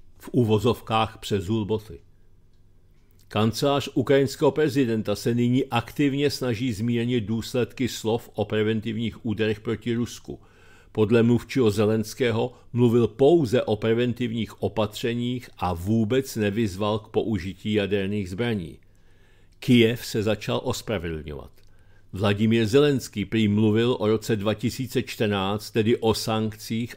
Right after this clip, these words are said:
a ne o jaderném útoku na Ruskou federaci. Ministr zahraničí Sergej Lavrov odmítl trapnou výmluvu zástupců Kyjeva,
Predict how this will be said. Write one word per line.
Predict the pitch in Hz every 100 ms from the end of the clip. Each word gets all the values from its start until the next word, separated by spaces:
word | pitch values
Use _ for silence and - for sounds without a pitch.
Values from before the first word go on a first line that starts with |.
| -
a | 104
ne | 107 123
o | - 107
jaderném | 101 92 107 104 110 113 110
útoku | 107 101 113 101 - 110 107 -
na | 92
Ruskou | 90 101 - 110 107
federaci. | 131 120 107 80 - - - - - - - - - - - - - -
Ministr | 104 113 127 - 151
zahraničí | 127 143 131 127 113 104 - 104
Sergej | - 120 110 104 110
Lavrov | 110 127 95 85 87 -
odmítl | 107 104 110 120 123 120
trapnou | 113 104 - 120 120
výmluvu | 110 110 113 117
zástupců | 104 107 101 127 107 - 110
Kyjeva, | - 101 92 92 95 107